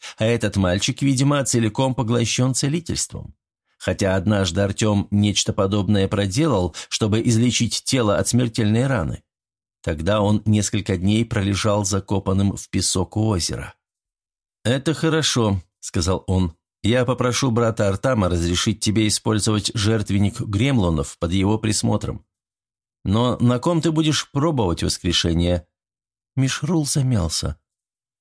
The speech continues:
«Не знаю, милорд», — ответил он. «Посмотрю, я об этом не думал. Может, на свинье или на кролике?» «А если кровь вытечет из человека, он оживет?» — поинтересовался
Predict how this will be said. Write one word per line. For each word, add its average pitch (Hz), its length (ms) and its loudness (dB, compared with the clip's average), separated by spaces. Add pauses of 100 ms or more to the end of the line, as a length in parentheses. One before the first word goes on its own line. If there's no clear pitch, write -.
(180)
«Не 139 160 2
знаю, 131 440 2
милорд», — 90 600 0 (200)
ответил 87 420 -2
он. 87 260 0 (480)
«Посмотрю, 151 600 0
я 110 240 2
об 101 140 -2
этом 120 260 2
не 123 100 4
думал. 113 440 2 (220)
Может, 131 520 2
на 131 140 4
свинье 120 600 4
или 104 320 2
на 90 140 2
кролике?» 131 720 -2 (680)
«А - 120 -2
если 165 340 2
кровь 175 320 0
вытечет 143 560 0
из - 180 0
человека, 147 540 2
он 101 260 2
оживет?» — 123 520 0 (280)
поинтересовался 82 720 -2